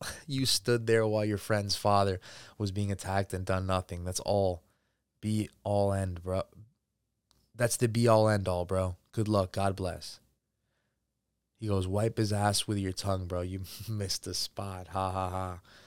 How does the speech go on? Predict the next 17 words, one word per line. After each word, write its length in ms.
And 100
I'm 60
not 140
talking 260
about 240
Khabib. 440
<laughs> 40
You 180
rim 280
licker. 360
What's 180
with 80
all 100
the 100
fucking 340
ass 260
jokes? 360